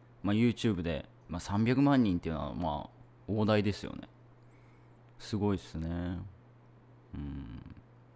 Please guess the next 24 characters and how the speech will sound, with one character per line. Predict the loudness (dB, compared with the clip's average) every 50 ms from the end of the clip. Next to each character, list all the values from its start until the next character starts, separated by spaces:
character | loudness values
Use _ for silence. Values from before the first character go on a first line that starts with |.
| -20 -20 -20 -20 -20 -20 -20 -20 -20 -20 -20 -20 -20 -20 -20 -20 -20 -20 -20 -20 -20 -20 -20 -20 -20 -20 -20 -20 -20 -20 -20 -20 -20 -20 -20 -18 -14 -2
誰 | 2 4 6 6 6
も | 6 6 6
が | 4 2
こ | 2 2 4
ん | 4 6
な | 6
な | 6 4 4
る | 4 4
と | 2
は | 2 2
思 | 4 2 0
っ | 0
て | 0 0 -2
な | 0
か | 0
っ | -2 -2
た | -2 -4
で | -4 -4
し | -8
ょ | -10 -8
う |
ね。 | -8 -8 -8 -8 -10 -14 -20 -20 -20 -20 -20 -20 -20 -20 -20
そ | -20 -20 -20 -20
う。 | -20